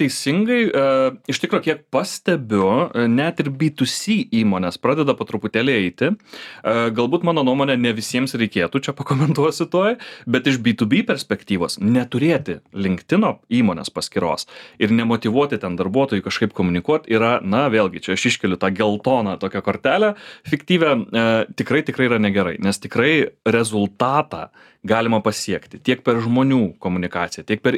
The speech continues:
įrašus. Tai aš sakyčiau, e, turėtų visų pirma atliepti darbdavio įvaizdį šimtu procentų. Antras dalykas – tiesiog pardavimas, tiesiog rezultatas.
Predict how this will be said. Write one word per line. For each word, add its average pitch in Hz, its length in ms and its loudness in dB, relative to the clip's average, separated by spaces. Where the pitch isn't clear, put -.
įrašus. 120 640 0
Tai 175 140 2
aš 180 100 -2
sakyčiau, 156 480 0
e, 113 140 2
turėtų 135 320 0
visų 113 240 -4
pirma 107 400 2
atliepti 98 480 -2
darbdavio 92 320 0
įvaizdį 196 480 2
šimtu 208 320 0
procentų. 196 480 0
Antras 320 320 2
dalykas – 240 380 0
tiesiog 240 560 -2
pardavimas, 220 800 0
tiesiog 202 400 -2
rezultatas. 208 720 0